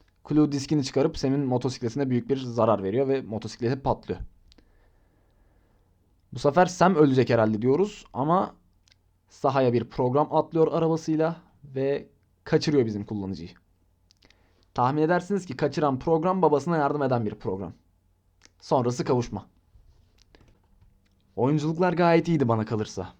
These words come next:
Ya, beğenmeyenler tabii ki olacaktır ama Koara karakterinin saflığının iyi yansıtılabildiğini düşünmemin yanı sıra Olivia Wilde karakter için çok iyi bir seçim bence. Karakterin saflığından kastım Koara'nın insan dünyasına olan merakı, çevresini yeni keşfeden çocuklarınki gibi.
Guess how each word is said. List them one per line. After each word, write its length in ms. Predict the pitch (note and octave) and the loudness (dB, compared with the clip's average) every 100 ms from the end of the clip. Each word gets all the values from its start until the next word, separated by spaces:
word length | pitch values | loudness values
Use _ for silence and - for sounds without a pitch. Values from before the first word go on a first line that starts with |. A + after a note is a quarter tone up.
| - | -10
Ya, 160 | G2+ | -2
beğenmeyenler 540 | A2 A2 A#2+ A#2+ B2+ B2 | 0 2 2 2 2 0
tabii 240 | C3 B2+ | 0 0
ki 80 | B2+ | 0
olacaktır 440 | B2 B2 A#2+ - | 0 -2 -4 -4
ama 340 | A#2 D3+ D3+ C#3 | -2 0 -2 -2
Koara 280 | C#3 B2+ C3 | 0 0 0
karakterinin 520 | C3 B2 C#3 C3 C3 | -2 -2 -2 0 -2
saflığının 540 | B2 C3 C3 D3 C#3 | -2 -4 -2 -4 -2
iyi 140 | C#3 C#3+ | -2 0
yansıtılabildiğini 920 | C#3 C#3+ - D3 C#3+ C#3+ C#3 C#3+ C3 | 0 -2 -8 -8 -6 -6 -6 -4 -4
düşünmemin 460 | A#2 B2 C3 C3 | -2 0 2 2
yanı 200 | A2+ C3+ | 2 -2
sıra 340 | D3+ E3 D#3 - | -2 0 0 -2
Olivia 380 | C3 B2+ D3+ D#3+ | -4 -2 0 0
Wilde 240 | D#3 E3 D#3 | 0 -2 -4
karakter 400 | C#3+ C3 D3 C3+ | -6 -6 -4 -6
için 160 | D3 | -6
çok 260 | - C#3 B2+ | -8 -8 -6
iyi 40 | |
bir 60 | A#2 | -6
seçim 320 | G#2+ G#2+ G2+ | -6 -6 -6
bence. 280 | G2 G2 F#2 _ _ _ _ _ _ - - _ | -6 -8 -12 _ _ _ _ _ _ -20 -20 _
Karakterin 440 | - C3+ D3 F#3 G3+ | 0 2 2 0 0
saflığından 640 | F#3 D3 D3 E3 F3+ E3 | 2 0 0 0 0 -2
kastım 640 | C#3 D3+ D3+ - F3+ F3+ - _ _ _ _ _ _ _ _ _ _ _ | 0 0 0 -4 -6 -6 -16 _ _ _ _ _ _ _ _ _ _ _
Koara'nın 580 | - C3+ D#3 F3 F3+ F3+ | -6 2 2 2 0 -2
insan 400 | D#3 C3 D3+ D#3 | -2 -2 -2 0
dünyasına 460 | D3 D3 C#3+ D3 D3 | 0 0 0 0 0
olan 160 | C#3+ | 0
merakı, 580 | C3 A#2+ B2 B2+ B2+ C3 | 0 0 0 0 -2 -4
çevresini 480 | C#3 B2 C3+ D#3 D3+ | -2 0 -2 -2 -2
yeni 120 | D#3 | 0
keşfeden 400 | D#3 B2+ D3 E3 | 0 0 0 -2
çocuklarınki 560 | D#3+ C3 C3 C3 A#2+ A2+ | -2 -4 0 0 0 -6
gibi. 180 | F#2+ | -10